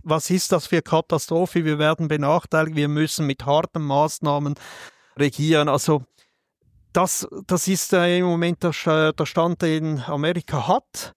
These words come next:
Viele Branchen merken unterdessen, dass sie mit diesen Unsicherheiten nicht alle gleich gut umgehen können. Also alle, die,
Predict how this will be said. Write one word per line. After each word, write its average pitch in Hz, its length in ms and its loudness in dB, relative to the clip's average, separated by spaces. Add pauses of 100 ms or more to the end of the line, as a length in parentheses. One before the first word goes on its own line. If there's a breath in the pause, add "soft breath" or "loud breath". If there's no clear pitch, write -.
(420)
Viele 202 360 0
Branchen 190 540 2
merken 190 360 2
unterdessen, 170 520 0
dass 156 160 0
sie - 80 -6
mit 156 160 -4
diesen 165 300 -4
Unsicherheiten 185 1600 -2
nicht 170 380 -2
alle 180 200 2
gleich 170 280 0
gut 196 260 -6
umgehen 190 440 -2
können. 220 400 -4
Also 143 240 0
alle, 175 180 2
die, 151 300 -6